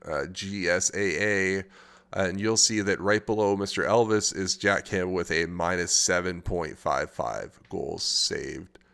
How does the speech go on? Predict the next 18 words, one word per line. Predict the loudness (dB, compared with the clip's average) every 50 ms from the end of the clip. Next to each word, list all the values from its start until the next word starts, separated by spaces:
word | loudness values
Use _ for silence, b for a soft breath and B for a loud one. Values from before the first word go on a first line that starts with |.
| b b b b b b b b b b b b _ _ _ -14 -10
above | -10 -10 -6 -4 -2 0 0 0 -2 -4
average. | -6 -6 -6 -8 -8 -10 -10 -12 -12 -14 -14 -12 -12 -10 -8
Not | -8 -8 -8 -8
good. | -8 -6 -8 -8 -8 -10 -12 -12 B B B B B B B _ _ _ _ _ _
Not | -14 -8 -4 -2 0 0 -2 -2 -4
good. | -2 -2 -2 -2 -4 -8 -12 -16 b b b b b b b b b b b
Uh, | 0 2 4 4 4 4 2 2 0
'cause | -2 -2 -2 0
the | 2
next | 4 4 4 2 0 -4
two | -4 0 2
guys | 4 6 4 4 2
are | 0 -4
Connor | -2 0 0 0 0 0
Ingram | -2 -2 -4 -4 -6 -6 -6
and | -8 -10 -8 -6
Yaroslav | -4 -2 0 0 0 0 -2 -2 -6 -6
Halak. | -2 0 4 4 4 4 4 0 -4 -16